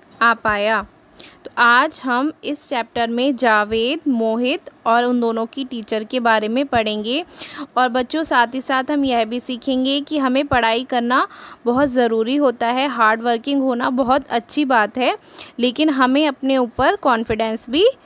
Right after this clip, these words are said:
होना चाहिए, हमें चीज़ों से घबराना नहीं चाहिए। तो चलिए बच्चों, start करते हैं। Javed always tried to do his best in school।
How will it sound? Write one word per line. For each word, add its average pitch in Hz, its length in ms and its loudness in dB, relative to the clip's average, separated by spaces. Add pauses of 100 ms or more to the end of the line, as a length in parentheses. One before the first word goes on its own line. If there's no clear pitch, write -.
(180)
होना 247 300 2
चाहिए, 254 420 0
हमें 269 340 0
चीज़ों 240 360 -2
से 285 180 -2
घबराना 233 640 2 (420)
नहीं 254 320 2
चाहिए। 185 380 -6 (380)
तो 254 80 -4
चलिए 254 320 2
बच्चों, 254 360 2
start 226 380 0
करते 240 360 -2
हैं। 269 260 0 (520)
Javed 254 840 0
always 247 600 -2 (140)
tried 240 500 0 (140)
to 269 80 -2 (180)
do 240 160 -2 (160)
his 269 320 -2 (100)
best 220 640 0
in 254 200 0 (140)
school। 254 400 -4